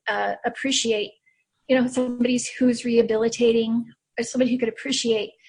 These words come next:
just having an opportunity to hear something different than they normally hear, that, that would be awesome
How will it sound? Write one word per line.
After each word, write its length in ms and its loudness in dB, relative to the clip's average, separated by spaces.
just 160 -4
having 440 0
an 60 4
opportunity 520 0
to 60 -10
hear 200 -4
something 440 -2
different 300 -6
than 120 -6
they 100 -6
normally 320 -6
hear, 440 -8
that, 300 -2
that 160 -2
would 100 -6
be 140 -10
awesome 420 -8